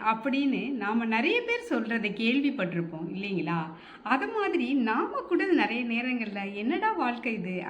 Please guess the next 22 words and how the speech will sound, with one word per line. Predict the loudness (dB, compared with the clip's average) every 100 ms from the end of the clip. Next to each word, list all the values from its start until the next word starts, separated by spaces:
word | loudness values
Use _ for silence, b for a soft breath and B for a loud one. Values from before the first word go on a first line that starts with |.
| -4
அப்படின்னு | -2 -2 0
நாம | -2 -2 -2
நினைக்கிறது | -2 0 0 2 0 0
கூட | -4 -4
உண்டு | 2 2 2
இல்லைங்களா? | 0 0 -2 -4 -6 -8 B B B
நாம, | -2 2 2 4 2 2 -2 -8
நாம | -6 -4 -4
எப்படி | -4 -4 0 4
மகிழ்ச்சியா | 4 4 -2 -2 -2
இருக்கணும் | -2 -4 -4 -4 -4 -4
அப்படிங்கிறது | -4 -2 -2 0 0 0 -4
நாம, | 0 2 2 2 4
நம்ம | 4 4 0
வச்சுக்கிறதுல | -4 -6 -6 -4 -2
தாங்க | -2 0 0
இருக்கு. | -2 -2
நம்மளுடைய | -2 0 2 2 2 0
பழக்க | 0 0 -2
வழக்கங்கள்ல | -2 -4 -4 -4 -2 -2
தான் | -2 -2
இருக்குது. | -6 -8 -10 -10